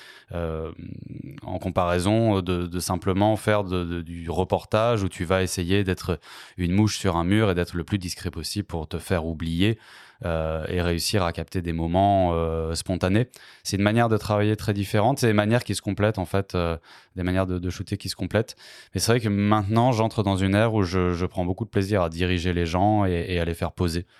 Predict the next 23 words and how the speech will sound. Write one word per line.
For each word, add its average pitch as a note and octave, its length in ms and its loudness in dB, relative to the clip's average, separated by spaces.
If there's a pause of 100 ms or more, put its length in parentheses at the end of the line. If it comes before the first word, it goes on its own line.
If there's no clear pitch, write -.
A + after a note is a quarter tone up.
(340)
Euh, E2 160 -2
ce - 80 -4
qui - 140 -8
n'était F#2 240 0
pas G#2+ 160 2
le G#2 60 -2
cas G#2 220 2
avant. F2 300 2
Avant, E2 200 2
je G#2 80 -2
me F2+ 80 -2
sentais F2 280 -4
moins G2+ 180 4
légitime F#2+ 400 0
à F2 60 2
le E2 80 -4
faire G#2+ 320 2
et G2 40 2
j'étais E2+ 220 -6
moins G2 240 2
à F#2+ 80 2
l'aise G2 260 2
et E2 140 -2